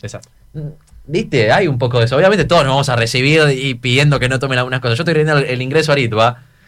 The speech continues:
Speaker 2: y estoy pidiendo, por favor, que no tomen trigonometría. Y está bien, gente, está
Speaker 1: Está
Speaker 2: bien.
Speaker 1: bien.
Speaker 2: Pero tampoco voy a andar diciendo, "Yo soy experto en gestión de negocio digital". Eh, pará, boludo. Si estuviste pidiendo que en el, que en matemática dos te tomen, no te tomen esto,
Speaker 1: No,
Speaker 2: boludo.
Speaker 1: pero él lo que, lo que hacía el enfoque es,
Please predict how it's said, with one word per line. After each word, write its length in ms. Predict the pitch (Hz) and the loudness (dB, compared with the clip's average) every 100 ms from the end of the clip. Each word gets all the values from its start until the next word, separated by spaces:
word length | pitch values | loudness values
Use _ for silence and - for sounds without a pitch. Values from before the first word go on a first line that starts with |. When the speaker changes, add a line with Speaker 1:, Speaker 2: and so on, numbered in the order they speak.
| _ - | _ -6
Speaker 2:
y 260 | 151 135 | -2 -2
estoy 180 | 120 175 | 0 -2
pidiendo, 340 | 170 156 180 165 | 0 2 2 2
por 120 | 160 | 2
favor, 160 | 156 196 | 2 2
que 60 | |
no 80 | 156 | 2
tomen 180 | 151 143 | 2 0
trigonometría. 560 | 120 127 131 147 208 185 | 0 -2 0 -2 0 0
Y 100 | 190 | -2
está 220 | 208 254 | 0 2
bien, 600 | 247 214 208 185 165 131 | 2 0 2 2 2 0
gente, 320 | 151 160 151 | -2 -2 -2
está 140 | 147 180 | 0 0
Speaker 1:
Está 160 | 135 | 2
Speaker 2:
bien. 20 | |
Speaker 1:
bien. 320 | 151 156 143 - | 2 0 -4 -4
Speaker 2:
Pero 200 | 180 170 | 0 2
tampoco 340 | 170 196 247 214 | 2 0 0 2
voy 80 | 180 | 2
a 40 | |
andar 180 | 165 170 | 2 0
diciendo, 260 | 160 156 127 | 0 -2 -2
"Yo 140 | 127 | -2
soy 180 | 139 113 | -4 -4
experto 380 | 98 - 113 113 | -6 -4 -4 -4
en 60 | - | -8
gestión 280 | 98 107 | -8 -8
de 80 | 104 | -6
negocio 300 | 95 95 95 95 | -6 -6 -6 -10
digital". 380 | 85 90 101 107 | -10 -10 -6 -2
Eh, 420 | 110 113 113 110 | 2 2 2 0
pará, 500 | 113 98 92 95 90 87 | -2 -4 -4 -6 -8 -12
boludo. 240 | 98 98 98 | -10 -8 -8
Si 80 | 110 | -8
estuviste 260 | 120 123 | -6 -6
pidiendo 460 | 117 117 123 123 107 | -4 0 0 0 -2
que 100 | 107 | -2
en 80 | 104 | -4
el, 460 | 104 104 107 104 - - - | -4 -4 -6 -8 -12 -20 -6
que 100 | 123 | 0
en 40 | |
matemática 540 | 120 123 139 131 123 131 | 0 2 0 0 2 2
dos 160 | 143 | 2
te 80 | 123 | 0
tomen, 320 | 120 117 107 | -2 -2 -2
no 120 | 110 113 | -4 -4
te 100 | 104 | -4
tomen 240 | 107 101 | -6 -8
esto, 140 | 92 131 | -6 -4
Speaker 1:
No, 120 | 135 131 | -2 -2
Speaker 2:
boludo. 80 | 123 | 0
Speaker 1:
pero 160 | 131 | 0
él 100 | 160 | 2
lo 120 | 165 151 | 0 0
que, 220 | 120 117 | -2 -2
lo 140 | 113 | -4
que 100 | 113 | -4
hacía 220 | 113 - 139 | -4 -2 -2
el 60 | |
enfoque 460 | 123 120 131 131 127 | -2 -2 -2 -2 -2
es, 160 | - | -4